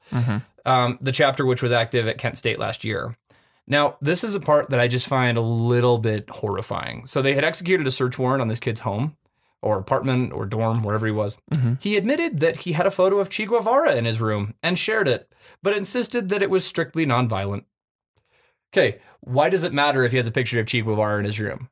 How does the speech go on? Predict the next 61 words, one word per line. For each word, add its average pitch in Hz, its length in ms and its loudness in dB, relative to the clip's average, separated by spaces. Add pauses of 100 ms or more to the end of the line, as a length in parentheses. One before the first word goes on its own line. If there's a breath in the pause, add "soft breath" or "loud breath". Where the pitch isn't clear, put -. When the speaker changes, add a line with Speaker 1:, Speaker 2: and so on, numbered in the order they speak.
Speaker 1:
Right. 117 360 -2
Speaker 2:
Isn't 156 200 0
this 165 100 0
America? 151 360 2
Aren't 135 180 2
we 127 80 0
allowed 113 240 2
to 117 60 2
have 117 220 2
our 113 140 4
personal 117 440 -2
opinions? 120 360 -2
Aren't 107 140 -2
we 107 60 -2
allowed 104 220 -4
to 110 40 -4
have 104 320 -4
Speaker 1:
Yeah, 165 160 0
Speaker 2:
whatever 123 420 2
the 127 80 2
Speaker 1:
exactly. 107 120 0
Speaker 2:
hell 123 140 2
we 131 120 0
want? 131 220 2
I 165 40 2
mean, 143 140 2
we 147 80 2
still 151 320 2
let 143 240 2
people 147 280 0
fly 135 360 0
Confederate 127 580 0
flags. 139 580 0
<laughs> 170 140 0
Like, - 20 2
Speaker 1:
Right. 147 580 0 (220 loud breath)
Speaker 2:
and 156 140 2
I'm 156 120 0
sorry, 160 280 2
guys, 165 320 2
I 139 60 2
lived 147 200 2
in 143 80 0
the 135 60 0
South. 127 400 2
I 123 60 -4
love 139 240 2
you 131 140 2
all. 120 180 4
It's - 180 -10
not 135 220 -2
heritage, 143 500 0
guys. 123 280 0
It's - 120 -6
the - 80 -2
war 131 300 0
flag 117 360 -2
of 113 120 0
the 139 60 2
Speaker 1:
Mm-hmm. 127 80 4
Speaker 2:
South. 123 600 2